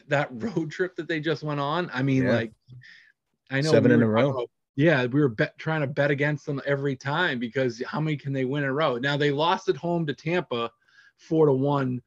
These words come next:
Speaker 1: their first game home last time. Uh,
Speaker 2: Hmm.
Speaker 1: again, Tampa's playing really well right now, and now they're playing,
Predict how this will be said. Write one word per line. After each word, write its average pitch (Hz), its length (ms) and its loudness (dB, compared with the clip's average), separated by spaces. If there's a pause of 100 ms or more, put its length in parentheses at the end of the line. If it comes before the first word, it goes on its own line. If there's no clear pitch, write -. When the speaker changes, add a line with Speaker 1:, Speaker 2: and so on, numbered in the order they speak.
Speaker 1:
their 131 100 0
first 151 400 2
game 139 180 0
home 127 460 -4
last 123 400 -6
time. 113 420 -6 (520)
Uh, 117 100 -6
Speaker 2:
Hmm. - 80 -6
Speaker 1:
again, 120 320 0
Tampa's 123 400 -4
playing 127 400 -4
really 123 240 -2
well 135 240 0
right 117 180 -4
now, 110 420 -4
and 135 120 4
now 135 160 8
they're 131 140 4
playing, 127 420 0